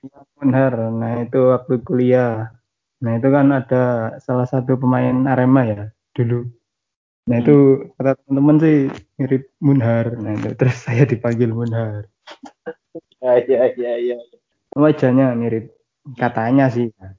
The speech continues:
Speaker 2: Oh, bisa disatukan tuh, Mbak, namanya, Mbak.
Speaker 1: Apa
Speaker 2: Hmm.
Speaker 1: namanya?
Speaker 2: Iya,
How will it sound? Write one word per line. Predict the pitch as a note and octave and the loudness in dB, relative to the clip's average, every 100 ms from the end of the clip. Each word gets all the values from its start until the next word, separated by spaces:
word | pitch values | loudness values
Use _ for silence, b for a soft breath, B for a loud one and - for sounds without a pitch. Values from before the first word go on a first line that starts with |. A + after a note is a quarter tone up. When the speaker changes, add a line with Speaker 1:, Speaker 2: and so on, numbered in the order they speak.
| _ - | _ -16
Speaker 2:
Oh, | G#2 G2+ F#2+ | -14 -12 -10
bisa | G#2+ A#2+ | -4 -2
disatukan | G#2+ G#2+ A#2 - C#3+ C#3+ B2+ | -2 -4 -10 -12 -8 -4 0
tuh, | A2 G2+ | 0 0
Mbak, | G2 G2 | -4 -8
namanya, | G2+ G2+ G2 G2 | -8 -8 -8 -10
Mbak. | G2 G2 _ _ _ _ D3 B2 A2 | -12 -14 _ _ _ _ -12 -2 0
Speaker 1:
Apa | G#2+ | 0
Speaker 2:
Hmm. | A#2 | -2
Speaker 1:
namanya? | G#2+ G#2 - _ _ _ | -6 -10 -14 _ _ _
Speaker 2:
Iya, | A2+ G#2+ | -6 -4